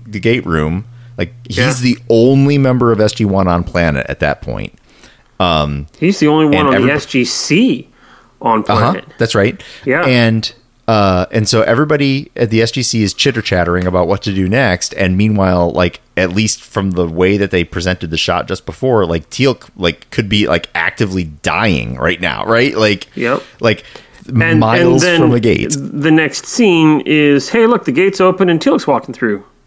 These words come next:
Speaker 1: And Teal'c's walking through it. You
Speaker 2: And
Speaker 1: know,
Speaker 2: now he
Speaker 1: like,
Speaker 2: feels
Speaker 1: yeah.
Speaker 2: better
Speaker 1: Yeah.
Speaker 2: instantly.
Speaker 1: So, so he gets laid out by goo and then is able to walk three miles to the gate.
Speaker 2: Which I
Speaker 1: Yeah.
Speaker 2: suppose you could say, um, really, um,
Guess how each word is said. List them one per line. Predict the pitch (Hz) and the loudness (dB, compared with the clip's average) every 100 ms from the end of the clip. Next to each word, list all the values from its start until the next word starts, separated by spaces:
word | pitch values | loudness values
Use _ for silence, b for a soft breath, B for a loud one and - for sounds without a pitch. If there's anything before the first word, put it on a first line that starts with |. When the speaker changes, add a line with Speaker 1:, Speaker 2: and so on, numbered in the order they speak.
| _ | _
Speaker 1:
And | 117 120 | -2 2
Teal'c's | 190 135 | 0 2
walking | 101 80 | 0 -2
through | 73 | -4
it. | 57 - | -6 -4
You | 104 | -2
Speaker 2:
And | 101 | 0
Speaker 1:
know, | - | 2
Speaker 2:
now | - | 2
he | 139 | 2
Speaker 1:
like, | 156 | 2
Speaker 2:
feels | 196 | 2
Speaker 1:
yeah. | 185 | 2
Speaker 2:
better | 240 180 113 - b b b b b - | 2 2 -2 -6 b b b b b -4
Speaker 1:
Yeah. | - | 0
Speaker 2:
instantly. | 160 123 135 101 117 b b b b b b | 0 2 -2 -4 -10 b b b b b b
Speaker 1:
So, | - 127 110 - | -2 2 2 2
so | 120 | 0
he | 110 123 | 0 0
gets | 139 120 - | -2 -2 -4
laid | 101 120 143 | -2 2 2
out | 127 113 107 95 | 2 2 2 2
by | 92 | 0
goo | 90 113 92 78 80 b b - | 2 2 4 2 -2 b b -2
and | 107 | 2
then | 113 | 4
is | 110 101 | 2 2
able | 110 113 120 | 0 2 0
to | - 107 | 0 -2
walk | 95 101 110 117 - | -2 -4 -2 -4 -4
three | - 117 117 | -4 0 2
miles | 110 98 98 101 | 2 2 2 2
to | - | 0
the | 92 | -2
gate. | 85 92 69 67 - _ _ _ _ _ _ _ _ _ _ _ - | 0 0 0 -2 -6 _ _ _ _ _ _ _ _ _ _ _ 0
Speaker 2:
Which | 214 226 80 | 2 2 0
I | - | 0
Speaker 1:
Yeah. | 180 | -2
Speaker 2:
suppose | - 202 - 214 190 | -2 -2 2 2 4
you | 190 | 2
could | 185 143 | 0 -2
say, | - 170 165 156 131 | 0 2 2 2 2
um, | 135 127 117 113 - | 0 2 0 -2 -8
really, | - 135 131 151 160 160 147 135 127 123 123 - | -6 0 4 4 4 4 4 4 4 4 2 0
um, | 117 110 107 107 104 | 0 0 0 -2 -6